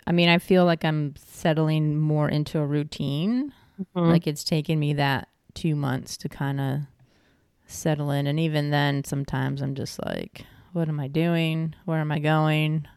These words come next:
Speaker 2: Yeah.
Speaker 1: Where am I?" <laughs> And then, you know, work. I don't have that separation between work and personal life, really, because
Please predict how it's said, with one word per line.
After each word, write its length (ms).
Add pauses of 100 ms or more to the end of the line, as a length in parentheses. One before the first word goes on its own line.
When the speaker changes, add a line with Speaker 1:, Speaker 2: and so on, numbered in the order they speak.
(140)
Speaker 2:
Yeah. 400 (240)
Speaker 1:
Where 180
am 180
I?" 440 (640)
<laughs> 500 (880)
And 140
then, 360
you 120
know, 280
work. 360 (600)
I 100
don't 340
have 220
that 220
separation 760
between 460
work 360 (640)
and 400
personal 440
life, 400
really, 320
because 800